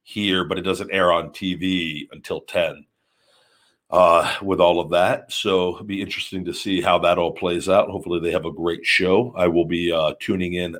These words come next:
later on, uh, before I, I call it an evening and, uh, head upstairs with the dogs. Can I get my dogs on the show? Not, not at the moment. I cannot.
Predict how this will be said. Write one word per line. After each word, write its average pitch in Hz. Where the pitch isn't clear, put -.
later 87
on, 87
uh, 82
before 85
I, 80
I 80
call 85
it 82
an 80
evening 85
and, 78
uh, 76
head 95
upstairs 87
with 71
the -
dogs. 82
Can 107
I 107
get 135
my 117
dogs 107
on 90
the 85
show? 78
Not, 117
not 117
at 104
the -
moment. 87
I 71
cannot. -